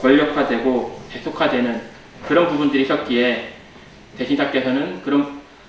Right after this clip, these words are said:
하늘님이 늘 우리 가까이 있고 우리가 항상 가까이 마-, 마음으로 접하고 있는 그런 모시고 있는 부모님과 같이 하늘님을 여기고 생각하라는 그런 의미로 말씀하셨던 것 같습니다.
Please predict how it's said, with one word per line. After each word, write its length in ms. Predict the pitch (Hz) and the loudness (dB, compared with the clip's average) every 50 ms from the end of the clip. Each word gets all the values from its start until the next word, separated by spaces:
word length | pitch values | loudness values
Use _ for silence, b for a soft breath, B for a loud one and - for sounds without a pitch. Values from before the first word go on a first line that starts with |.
| - - | -20 -16
하늘님이 800 | 120 - 160 165 175 160 143 135 135 143 151 147 127 117 113 113 | -6 0 2 2 4 4 4 4 4 4 4 2 2 0 0 2
늘 280 | 127 143 156 160 123 135 | 2 4 4 4 2 2
우리 160 | - 143 - | 0 0 0
가까이 380 | - - - - 139 139 127 117 | -2 -6 -4 0 0 2 2 0
있고 440 | 117 - - 131 113 107 110 - - - - - - - - - - - | 0 -2 -2 -2 -2 -2 -2 -6 -10 -14 -18 -18 -18 -20 -20 -20 -12 -6
우리가 680 | 123 127 131 135 135 139 139 - - - - - - - - - - - - - | 0 2 4 4 4 2 2 0 0 -2 -6 -10 -12 -16 -20 -20 -20 -16 -8 -4
항상 340 | 147 143 151 151 147 143 - | -4 0 2 2 0 0 -2
가까이 360 | - - - - 143 123 127 | -4 -6 -4 -4 -4 -4 -2
마-, 100 | 123 120 | -2 -2
마음으로 480 | 120 117 123 120 113 127 135 135 127 - | -2 0 0 2 4 4 4 4 2 0
접하고 420 | - 175 - - 160 147 143 123 | -2 -2 0 2 2 4 4 4
있는 320 | 120 120 127 127 117 113 | 2 2 2 2 0 -2
그런 480 | - 139 135 135 135 143 143 - - - - - - - - - - - - | -2 0 2 4 4 2 0 -2 -8 -12 -16 -20 -20 -20 -20 -20 -20 -16 -10
모시고 400 | - 120 120 - - 139 151 135 | -8 -6 -6 -4 -2 0 2 2
있는 320 | 131 135 147 160 - - - - - - - - - | 4 4 2 0 -2 -4 -8 -12 -16 -20 -20 -12 -2
부모님과 460 | 143 147 156 160 165 160 151 151 135 | 0 2 2 2 2 2 0 0 0
같이 500 | 131 120 - - - 131 120 107 107 - - - - - | -2 -2 -4 -4 -4 -4 -4 -4 -6 -10 -16 -20 -14 -4
하늘님을 600 | - 135 139 131 131 135 135 127 120 113 110 117 | 0 2 2 4 4 4 2 2 0 0 0 0
여기고 640 | 123 123 127 127 120 123 156 190 214 - - - - - | 0 2 2 0 0 0 2 0 0 0 -2 -10 -16 -12
생각하라는 640 | - 156 165 170 160 - 147 139 131 127 120 113 110 - - - - - | -6 -2 -2 -2 -2 -2 -2 -2 -2 -2 -2 -4 -6 -10 -16 -20 -18 -8
그런 220 | - 151 170 170 143 | -4 0 0 2 2
의미로 240 | 127 127 135 143 135 | 2 0 0 0 0
말씀하셨던 640 | 120 110 110 - 131 127 - - - 143 - 135 123 | 0 -2 -2 -4 -4 -6 -6 -8 -12 -6 -4 -4 -2
것 100 | 123 - | -2 -4
같습니다. 600 | - 208 - - 113 107 - - 220 220 - | -6 -8 -8 -8 -8 -6 -4 -6 -6 -6 -6